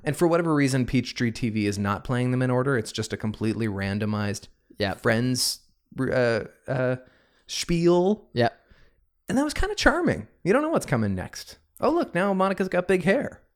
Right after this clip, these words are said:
Speaker 2: Right. Right. Yeah, I know what you mean. It'll, maybe it'll, uh, ha-, be kind of nostalgia porn for some people.
Speaker 1: Maybe so.
Speaker 2: Be like, "Oh, that was, like, when I was little."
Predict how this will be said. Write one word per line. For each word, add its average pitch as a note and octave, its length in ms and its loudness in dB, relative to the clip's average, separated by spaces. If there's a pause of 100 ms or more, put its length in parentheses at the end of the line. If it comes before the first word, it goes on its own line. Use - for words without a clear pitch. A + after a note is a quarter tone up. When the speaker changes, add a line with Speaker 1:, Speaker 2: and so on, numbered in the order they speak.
Speaker 2:
Right. - 800 4 (420)
Right. C#3 240 10
Yeah, B3 180 12
I C#4+ 80 8
know D#4 100 6
what D#4+ 160 6
you G#3 60 2
mean. C#3 280 4 (840)
It'll, D3+ 160 0 (320)
maybe F3 240 8
it'll, E3+ 320 8 (120)
uh, - 40 -12 (120)
ha-, C#3+ 160 0 (120)
be C3+ 100 2
kind C#3+ 220 2
of A#2+ 80 -2
nostalgia A2 840 0 (220)
porn F2 320 0
for E2+ 340 -6
some - 180 -8
people. - 320 -8
Speaker 1:
Maybe A2+ 260 -4
so. F#2 200 -4
Speaker 2:
Be F#2 80 -6
like, C#3+ 160 -10
"Oh, G3+ 140 -2
that D3 160 0
was, D3+ 100 -4
like, D3 220 -2
when C#3+ 160 -4
I C3+ 60 -2
was C3 120 -6
little." A2+ 220 -8